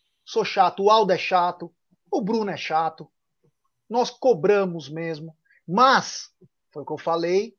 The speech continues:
não tá na mesa. Nós cobramos, mas com respeito.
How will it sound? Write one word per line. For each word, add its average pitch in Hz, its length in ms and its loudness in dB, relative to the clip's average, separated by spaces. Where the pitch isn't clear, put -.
não 170 100 -8
tá 208 160 0
na 269 120 -2
mesa. 240 420 -2
Nós 151 180 -10
cobramos, 180 640 -2
mas 175 220 -6
com 196 180 0
respeito. 185 800 0